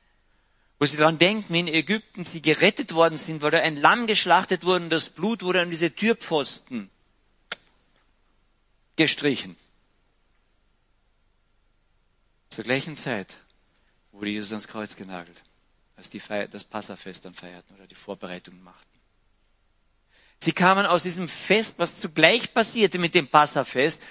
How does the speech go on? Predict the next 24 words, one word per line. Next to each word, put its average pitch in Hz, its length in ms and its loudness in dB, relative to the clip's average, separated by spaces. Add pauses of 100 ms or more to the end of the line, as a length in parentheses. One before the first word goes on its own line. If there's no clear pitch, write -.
(240)
dem 151 120 0
Fest 175 500 0
der 175 80 -2
ungesäuerten 165 680 2
Brote, 175 380 0
wo 156 80 -2
es - 100 -6
darum 151 260 0
ging, 185 200 -2
das 151 120 -2
ganze 151 320 2
Haus 175 260 2
mal 156 120 0
von 123 180 -6
Sauerteig 160 540 2
zu 131 120 -6
reinigen. 202 440 2 (160)
Sauerteig 139 500 2
wäre 139 140 -4
immer 139 140 0
ein 120 100 -2
Bild 139 260 -4
für 143 120 -6
Sünde. 135 340 0